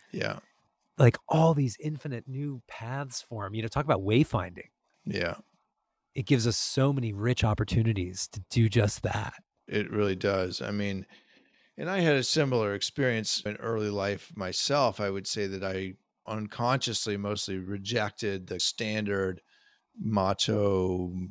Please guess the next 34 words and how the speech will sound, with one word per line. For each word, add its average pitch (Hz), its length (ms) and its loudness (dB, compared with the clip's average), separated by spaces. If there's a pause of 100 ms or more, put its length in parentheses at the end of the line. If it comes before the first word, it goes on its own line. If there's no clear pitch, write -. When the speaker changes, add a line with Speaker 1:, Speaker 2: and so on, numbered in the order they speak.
(120)
Speaker 1:
team 110 300 0
sports 98 500 2
playing 95 760 -2 (420)
Speaker 2:
Right. 131 220 2
Speaker 1:
examples, 98 880 -2 (100)
the 147 140 4
older 123 180 4
guys 110 400 2
in 104 60 -4
the 101 100 -2
neighborhood, 98 800 0
that 98 220 -2
sort 98 240 -2
of 98 100 -6
thing. 101 400 -6 (520)
And 131 160 4
yet 147 280 8 (180)
I 101 80 0
certainly 113 340 2
didn't 107 300 2
reject 117 500 4
being 113 200 0
a 98 40 -2
boy 107 460 2
and 98 100 -2
a 90 40 -4
young 107 280 -2
man 104 360 -4
and 95 80 -10
a 92 40 -10
man. 101 560 -6
I 127 140 0
didn't 131 220 2
have 117 760 2